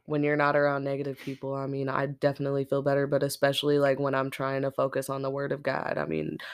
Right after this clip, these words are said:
don't you feel better when you don't have, like, any negative vibes around you?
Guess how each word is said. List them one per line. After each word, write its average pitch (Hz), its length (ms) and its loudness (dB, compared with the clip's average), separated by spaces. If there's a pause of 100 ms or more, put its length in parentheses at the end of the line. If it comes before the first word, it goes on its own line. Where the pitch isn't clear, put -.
(180)
don't 139 280 4
you 139 100 0
feel 143 200 2
better 139 320 2
when 139 180 0
you 139 100 0
don't 131 280 -2 (120)
have, 139 340 -2
like, 143 280 -4
any 143 220 2
negative 147 460 0
vibes 151 360 0
around 156 380 0
you? 165 240 -6